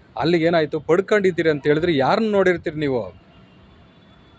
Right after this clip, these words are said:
ಮೂರನೇ ಸ್ಟೆಪ್ ಪಡ್ಕೊಂಡಿದ್ದೀರಿ ಅಂದರೆ already ಪಡ್ಕೊಂಡಿರೋವಂಥವ್ರು, ಪರ್ಚೇಸ್ ಮಾಡ್ಕೊಂಡಿರೋರು, ಸರ್ವಿಸ್ನ ಬಳಸ್ಕೊಂಡಿರೋರು ಹೆಂಗಿದ್ದಾರೆ ಅಂತ ಒಂದು ಪ್ರೂಫ್ ಇರುತ್ತೆ ನಿಮ್ಮ ಹತ್ರ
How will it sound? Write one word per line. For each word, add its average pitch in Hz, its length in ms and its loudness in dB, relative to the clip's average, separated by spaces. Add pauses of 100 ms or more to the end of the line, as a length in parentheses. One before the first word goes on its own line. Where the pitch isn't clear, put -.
ಮೂರನೇ 208 300 4
ಸ್ಟೆಪ್ - 260 -4
ಪಡ್ಕೊಂಡಿದ್ದೀರಿ 208 540 2
ಅಂದರೆ 175 160 0
already 214 460 0
ಪಡ್ಕೊಂಡಿರೋವಂಥವ್ರು, 202 840 2
ಪರ್ಚೇಸ್ 208 440 0
ಮಾಡ್ಕೊಂಡಿರೋರು, 175 600 -2
ಸರ್ವಿಸ್ನ 180 420 0
ಬಳಸ್ಕೊಂಡಿರೋರು 165 720 0
ಹೆಂಗಿದ್ದಾರೆ 202 600 0
ಅಂತ 180 160 -2
ಒಂದು 180 160 -6
ಪ್ರೂಫ್ 185 260 -4
ಇರುತ್ತೆ 175 220 -2
ನಿಮ್ಮ 151 200 -2
ಹತ್ರ 139 180 -2